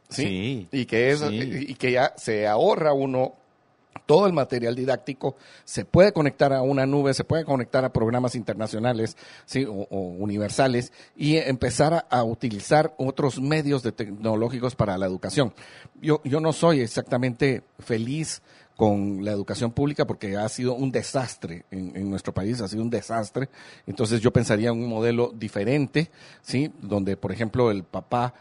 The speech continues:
Speaker 1: pueda recibir un voucher de parte
Speaker 2: Sí.
Speaker 1: y, y, y poder escoger en dónde va a utilizar ese voucher. O sea, que con esa voucher que puede significar doscientos cincuenta quetzales,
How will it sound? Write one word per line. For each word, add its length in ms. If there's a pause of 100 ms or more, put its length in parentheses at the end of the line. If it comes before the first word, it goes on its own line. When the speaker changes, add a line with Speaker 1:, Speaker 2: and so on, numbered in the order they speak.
(220)
Speaker 1:
pueda 200
recibir 420
un 120
voucher 500 (200)
de 160
parte 800 (140)
Speaker 2:
Sí. 60 (220)
Speaker 1:
y, 60 (280)
y, 60
y 40
poder 300
escoger 600
en 160
dónde 240
va 80
a 20
utilizar 400
ese 160
voucher. 380 (360)
O 60
sea, 160
que 140
con 220
esa 380
voucher 640
que 140
puede 200
significar 560
doscientos 440
cincuenta 280
quetzales, 460